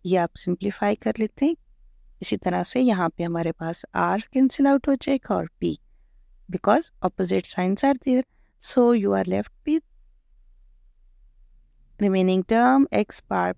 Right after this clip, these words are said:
p square, y power q square और exponent क्यू स्क्वायर and z exponent is आर स्क्वायर। अब आप देख सकते हैं कि जो आपकी राइट हैंड साइड है वो यही टर्म है।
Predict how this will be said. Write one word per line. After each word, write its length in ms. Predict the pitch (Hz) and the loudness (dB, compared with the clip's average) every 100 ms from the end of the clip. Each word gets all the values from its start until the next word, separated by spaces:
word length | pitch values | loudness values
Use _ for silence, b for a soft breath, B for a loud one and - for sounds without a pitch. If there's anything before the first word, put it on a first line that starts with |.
| - | -4
p 120 | 247 | -4
square, 560 | - - 285 277 285 233 | -4 0 2 4 2 2
y 260 | 202 190 185 | 0 0 -2
power 260 | 190 175 175 | -4 -2 -4
q 260 | - 254 285 | -4 -2 -2
square 480 | - - 285 285 285 - _ _ _ _ _ _ _ | -4 0 2 4 2 0 _ _ _ _ _ _ _
और 180 | 175 175 185 | -2 0 0
exponent 460 | - - 269 277 - | -4 -2 2 2 2
क्यू 140 | 262 | -2
स्क्वायर 360 | - - 254 - | -2 -2 0 0
and 160 | 196 190 | -2 -2
z 140 | - 254 214 | 0 2 0
exponent 460 | - 180 180 180 262 | -4 -6 -4 -4 -6
is 100 | - - | -6 -6
आर 160 | 170 160 | -6 -6
स्क्वायर। 380 | - - 165 - _ _ _ _ _ _ _ | -10 -10 -10 -10 _ _ _ _ _ _ _
अब 160 | 226 254 | 4 6
आप 120 | 311 - | 4 4
देख 200 | 214 - | -2 0
सकते 360 | 196 - - | -6 -6 -4
हैं 140 | 202 349 | -2 -2
कि 140 | - 233 | -4 -2
जो 100 | 196 | 0
आपकी 680 | 175 - 185 180 - 190 185 | 0 -2 -4 -4 -2 0 0
राइट 280 | 175 185 - | 0 -2 -6
हैंड 160 | - | -14
साइड 360 | - 196 180 170 | -4 -2 0 -2
है 100 | 320 - _ _ 269 | -4 -6 _ _ 2
वो 60 | |
यही 300 | 277 277 269 | 4 4 2
टर्म 320 | - 226 220 | 0 0 0
है। 120 | 220 | 0